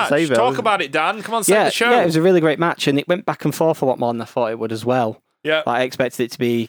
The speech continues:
Speaker 3: kinda like Rusev will get his bits in, and Nakamura will come back and beat
Speaker 1: Rusev
Speaker 3: him.
Speaker 1: will get his bits in. Blinking flip. I mean,
Speaker 3: Yeah,
Speaker 1: is
Speaker 3: it's
Speaker 1: it
Speaker 3: one of those nights
Speaker 1: Oh.
Speaker 3: after hours.
Speaker 1: Lucky Lana.
Speaker 3: Yeah, <laughs> but, um, instead they put Rusev as almost an equal to him,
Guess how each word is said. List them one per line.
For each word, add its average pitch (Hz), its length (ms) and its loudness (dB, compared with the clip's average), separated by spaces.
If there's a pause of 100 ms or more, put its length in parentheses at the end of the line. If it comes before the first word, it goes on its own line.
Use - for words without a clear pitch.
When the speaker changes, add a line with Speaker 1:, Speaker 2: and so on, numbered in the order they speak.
(200)
Speaker 3:
kinda 120 220 -4
like 113 200 -4 (480)
Rusev 143 280 -2
will 127 100 0
get 123 160 -4
his 117 100 -4
bits - 260 -6
in, 113 140 -4
and 113 100 -4
Nakamura 110 380 -4
will 110 80 -4
come 110 200 -6
back 104 200 -8
and 110 100 -10
beat 123 200 -2
Speaker 1:
Rusev 202 100 -4
Speaker 3:
him. 185 60 -2
Speaker 1:
will 160 80 -2
get 170 160 0
his 139 100 -4
bits - 420 -4
in. 85 220 -6
Blinking 120 460 -6
flip. 113 360 -4
I 107 80 -4
mean, 120 200 -2
Speaker 3:
Yeah, 123 60 0
Speaker 1:
is 117 120 -4
Speaker 3:
it's 127 80 -2
Speaker 1:
it - 40 0
Speaker 3:
one 185 100 2
of 165 60 2
those 175 180 0
nights 107 380 -6
Speaker 1:
Oh. 123 400 -2
Speaker 3:
after 135 260 -2
hours. 127 360 -4
Speaker 1:
Lucky 120 220 -6
Lana. 107 380 -4 (240)
Speaker 3:
Yeah, 135 440 -2 (240)
<laughs> - 220 -20
but, 151 140 2
um, 160 260 4
instead 170 420 0 (140)
they 156 240 -2 (200)
put - 180 -2
Rusev 160 380 2
as 120 140 -4 (140)
almost 147 340 0
an 151 80 2
equal 175 320 0
to 113 200 -4
him, 110 200 -8